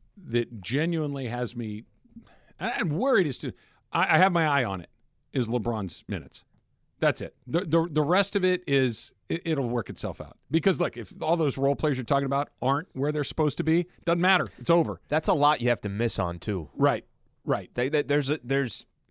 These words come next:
Speaker 2: six, no, there's, like, eight guys that you can go to in, in some of these role players that to go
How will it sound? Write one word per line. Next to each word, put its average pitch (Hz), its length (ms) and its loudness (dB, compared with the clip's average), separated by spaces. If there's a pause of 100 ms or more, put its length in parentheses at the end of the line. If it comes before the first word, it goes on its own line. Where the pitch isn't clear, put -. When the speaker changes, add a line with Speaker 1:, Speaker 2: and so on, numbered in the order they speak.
(140)
Speaker 2:
six, - 760 -4
no, 156 220 0
there's, 151 200 -2
like, 151 360 -4
eight 214 240 -2
guys 147 440 2
that 131 140 0
you 135 140 -4
can 120 200 -6
go 131 220 2
to 98 420 -4 (540)
in, 110 640 -2
in 120 140 -6
some 147 180 0
of 139 60 0
these 123 180 -2
role 123 220 2
players 101 440 -2
that - 160 -6 (180)
to 139 100 -4
go 143 360 4